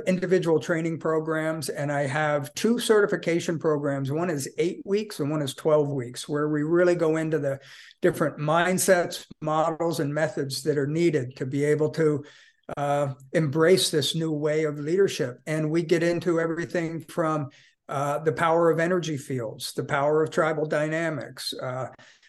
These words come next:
the, the power of consciousness and quantum physics, and all these things that happen that we don't even realize that are happening, that you don't have to be a P H D to understand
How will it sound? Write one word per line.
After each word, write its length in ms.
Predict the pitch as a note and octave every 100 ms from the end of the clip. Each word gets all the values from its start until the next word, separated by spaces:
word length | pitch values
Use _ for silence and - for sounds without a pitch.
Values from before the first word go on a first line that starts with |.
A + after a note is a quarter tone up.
| _
the, 220 | D3+ C3 -
the 80 | D#3
power 400 | C#3 C#3+ D3 D3+
of 120 | C#3+
consciousness 720 | - E3 E3 E3 C3+ C3 A2+
and 120 | C#3+ B2+
quantum 420 | D3+ D3 D#3 C#3+
physics, 760 | - F3+ - - - A2+ - C3+
and 160 | B2+ - _ - _
all 240 | D#3+ F3+ G#3
these 280 | A#3 A3+
things 320 | - A3 G#3 D3+
that 180 | C#3+ C#3
happen 420 | D3 G3 G3+ C#3+
that 140 | C#3+
we 80 | D3+
don't 260 | D#3 G#3+ A#3+
even 240 | G#3 E3+
realize 520 | E3+ F#3 F3+ E3 D#3+
that 80 | D3+
are 100 | C3
happening, 520 | C#3 D3 D3+ F#3+ G#3 G3
that 140 | -
you 80 | E3
don't 220 | D#3+ G#3+
have 140 | F3+ F#3
to 60 | D#3
be 120 | D3
a 60 |
P 240 | B2+ - C#3+
H 240 | C3+ -
D 180 | D#3 D3
to 80 | A#2+
understand 420 | B2 B2 - B2